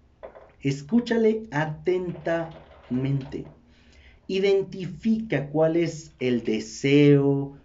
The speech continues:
cuál es la situación, el problema, la duda, aquello que está rondando aquí en su mente o en su corazón, ese deseo que tiene, esa emoción, esa parte que de pronto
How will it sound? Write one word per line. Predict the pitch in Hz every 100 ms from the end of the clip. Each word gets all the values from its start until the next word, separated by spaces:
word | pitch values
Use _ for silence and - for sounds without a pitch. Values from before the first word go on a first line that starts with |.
| _
cuál | - 247
es | 233
la | 180
situación, | 143 117 107 - 120 117 120 123 - - -
el | 147 143 143
problema, | 131 117 113 120 123 120 117 117
la | 110 107 101
duda, | 113 127 123 120 123 -
aquello | - - - - 233 220 175 214 202 -
que | 165 147
está | 147 - - 190 190 185 - -
rondando | - 170 165 160 156 190 214 226 190
aquí | 151 180
en | 170
su | 175
mente | 147 143 151 156 175 147
o | 160 156
en | 180 240
su | 226 226
corazón, | - 156 143 - 147 160 - -
ese | 220 226 - 233
deseo | 214 170 143 - 202 196 196 190
que | 156 147
tiene, | 165 165 170 190
esa | 202 214
emoción, | 202 165 147 - 180 185
esa | 226 285 320 294 -
parte | 202 220 254
que | 247
de | 190 147
pronto | 160 190 202 220 220